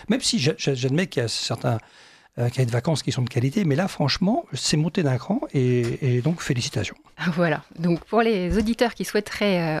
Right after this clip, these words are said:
Speaker 2: offrir ça à leurs petits-enfants ou même à leurs enfants, euh, vous trouverez ça sur, euh, dans toutes les bonnes librairies. Euh,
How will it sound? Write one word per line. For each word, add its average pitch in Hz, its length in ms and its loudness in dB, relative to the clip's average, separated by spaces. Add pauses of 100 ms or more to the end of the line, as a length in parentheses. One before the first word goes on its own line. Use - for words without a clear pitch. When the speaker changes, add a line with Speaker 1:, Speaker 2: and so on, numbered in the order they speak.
(100)
Speaker 2:
offrir 185 240 -2
ça - 160 2
à - 20 6
leurs 165 140 2
petits-enfants 190 520 0
ou 165 60 2
même 160 160 2
à 143 60 -2
leurs 143 280 -4
enfants, 190 440 -4 (560)
euh, 143 80 -8
vous 156 80 -12
trouverez 170 260 -2
ça - 180 -4
sur, 156 300 -2
euh, 143 120 -2 (180)
dans 147 160 -4
toutes - 200 -14
les - 60 2
bonnes 214 240 4
librairies. 180 540 -2 (880)
Euh, 165 640 2